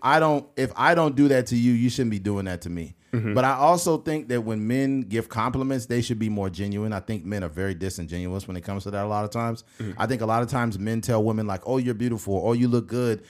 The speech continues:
Speaker 1: It's normally when men are trying to get something from women.
Speaker 2: Mm-hmm.
Speaker 1: Like, men will be like, "Hey, you look amazing. My name is Donald. Um, I seen you here. I wanted to, you know, see if we could." This is why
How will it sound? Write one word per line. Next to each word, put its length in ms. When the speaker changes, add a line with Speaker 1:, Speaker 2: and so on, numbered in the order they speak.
Speaker 1:
It's 160
normally 380
when 200
men 140
are 60
trying 200
to 60
get 180
something 360
from 180
women. 260
Speaker 2:
Mm-hmm. 260
Speaker 1:
Like, 340
men 200
will 60
be 120
like, 220
"Hey, 260
you 140
look 180
amazing. 560
My 100
name 200
is 100
Donald. 560
Um, 280
I 60
seen 240
you 80
here. 220
I 40
wanted 260
to, 80
you 180
know, 140
see 180
if 100
we 120
could." 180
This 160
is 80
why 400